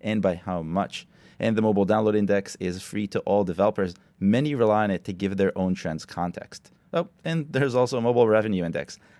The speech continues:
I'll drop a link to both the mobile download index and the mobile revenue index into the description so you can go check it out for yourself. To wrap this one up, though, yes, streaming is the future of sports.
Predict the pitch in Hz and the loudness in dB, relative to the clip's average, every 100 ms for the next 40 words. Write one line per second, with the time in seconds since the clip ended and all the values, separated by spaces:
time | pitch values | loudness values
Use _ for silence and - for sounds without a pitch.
0 | _ 113 131 120 117 110 107 98 110 92 | _ 2 4 4 4 2 0 -2 -4 -2
1 | 90 - 92 90 85 127 135 131 127 120 | -2 -2 -4 -2 -2 0 0 0 0 -2
2 | - - _ _ 117 127 113 110 98 92 | -6 -16 _ _ -2 2 4 4 4 2
3 | 92 90 90 92 85 - - 113 110 107 | 2 0 -4 -4 -6 -8 -10 -8 -6 -4
4 | 98 90 - 98 - 98 98 104 98 101 | -4 -4 -6 -8 -4 -6 -4 -4 -4 -4
5 | 87 82 - 87 85 78 - 73 65 80 | -2 -4 -4 -8 -6 -8 -8 -12 -8 -8
6 | 62 - _ _ _ _ _ - 139 131 | -10 -14 _ _ _ _ _ -10 0 2
7 | 127 120 113 107 101 90 87 90 95 98 | 2 0 0 2 0 0 0 0 0 -4
8 | - - - _ _ - - 143 143 143 | -4 -8 -14 _ _ -16 -6 -4 -2 -2
9 | 120 120 135 127 117 127 127 143 127 - | -4 -2 -4 -2 -6 -4 -6 -4 -6 -6
10 | 143 180 - | -6 -6 -10